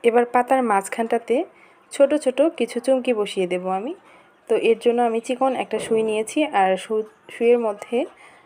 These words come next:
টোটা যে সুতাগুলো রয়েছে, চিকন সুতা, কাপড় সেলাইয়ের সুতা, সেগুলো নিয়ে নিয়েছি।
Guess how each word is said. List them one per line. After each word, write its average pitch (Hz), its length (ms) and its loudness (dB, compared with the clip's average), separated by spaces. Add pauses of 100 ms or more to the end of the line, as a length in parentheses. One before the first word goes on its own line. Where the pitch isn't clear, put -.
(160)
টোটা 240 240 2
যে 240 100 -4
সুতাগুলো 233 460 0 (100)
রয়েছে, 208 300 -2 (540)
চিকন 226 340 -2
সুতা, 220 280 -4 (840)
কাপড় 220 320 0
সেলাইয়ের 202 360 0
সুতা, 214 200 -2 (100)
সেগুলো 196 400 -2
নিয়ে 190 200 -4
নিয়েছি। 180 280 -10